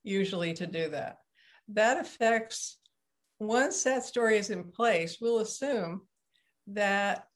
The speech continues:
what it tells us, that plot line, some version of that plot line is what we ought to be doing. And what we start noticing are the things that fit the story.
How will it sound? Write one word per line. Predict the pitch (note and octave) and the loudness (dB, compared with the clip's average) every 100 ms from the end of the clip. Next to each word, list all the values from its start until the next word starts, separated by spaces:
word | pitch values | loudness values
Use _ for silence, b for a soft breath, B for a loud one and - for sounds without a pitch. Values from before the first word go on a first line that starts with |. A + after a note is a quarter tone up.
| _ _ | _ _
what | G#3+ G#3+ A#3 A#3+ | -6 2 4 4
it | - | 2
tells | - - C4+ F#3 | -2 0 0 0
us, | E3+ E3+ | -4 -2
that | C4 C4 | -6 -2
plot | B3+ C4 F#3+ | 0 2 2
line, | E3+ E3 F#3+ - _ _ | -2 -2 -6 -12 _ _
some | - C#4 B3 | -4 2 4
version | A3 A#3+ A3+ G3+ | 6 6 4 0
of | |
that | E3+ - F3+ | 0 0 0
plot | F#3 E3 | 0 0
line | E3+ E3 | -2 -4
is | F3 F3 | -4 -4
what | A3+ | -2
we | A#3 A3 | 4 4
ought | G#3+ | 4
to | |
be | G#3 G#3 | 0 2
doing. | A#3 A#3+ - - _ _ _ b b b _ _ _ A3 | 2 2 -6 -16 _ _ _ b b b _ _ _ 2
And | A#3+ A3 G#3+ G#3+ | 4 4 2 2
what | A#3+ A#3+ | 0 0
we | B3 | -4
start | - A#3 G#3+ - | 0 2 2 0
noticing | F#3+ G3 G3+ C#4 C#4 C4+ - D3 D#3 F3+ | -4 -2 -2 -2 -4 -6 -8 -8 -10 -4
are | F#3 | -4
the | F#3+ | -4
things | F#3+ F3 F#3 F#3 | -2 -2 -2 -6
that | F#3+ | -6
fit | - D#3 | -6 -8
the | F3 | -10
story. | - B3+ C4+ A3+ C#3 | -6 -4 -2 -4 -8